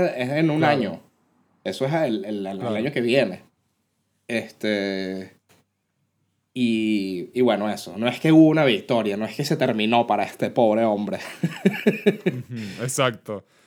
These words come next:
Speaker 2: No, el carajo entonces sigue en este peo.
Speaker 1: Sigue en este peo y él perdió un mon-, montón de trabajos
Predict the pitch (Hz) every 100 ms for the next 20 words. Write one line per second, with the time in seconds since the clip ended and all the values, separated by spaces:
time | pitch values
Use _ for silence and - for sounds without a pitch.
0 | _ 131 127 113 110 110 120 123 120 123
1 | 127 123 113 - 101 107 90 87 139 139
2 | 151 175 - 156 190 127 120 127 135 151
3 | 156 160 156 151 147 151 156 156 117 117
4 | 127 165